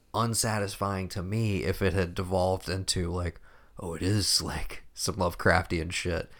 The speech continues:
and a giant wormhole opened up, and, you know, creatures started pouring out of it.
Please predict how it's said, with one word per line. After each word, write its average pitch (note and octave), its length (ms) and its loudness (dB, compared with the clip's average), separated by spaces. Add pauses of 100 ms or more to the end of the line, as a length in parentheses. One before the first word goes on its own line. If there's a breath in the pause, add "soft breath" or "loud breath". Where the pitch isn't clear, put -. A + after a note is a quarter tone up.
(280 soft breath)
and E2 260 2
a E2 60 2
giant E2+ 400 2
wormhole F2 640 0
opened F2+ 300 -4
up, F2 300 -2
and, E2+ 440 -4
you F2 100 -2
know, E2+ 280 -6 (220)
creatures G2 360 2
started F2 340 4
pouring F2 280 4
out F2+ 200 2
of F2+ 100 -4
it. F2 160 -2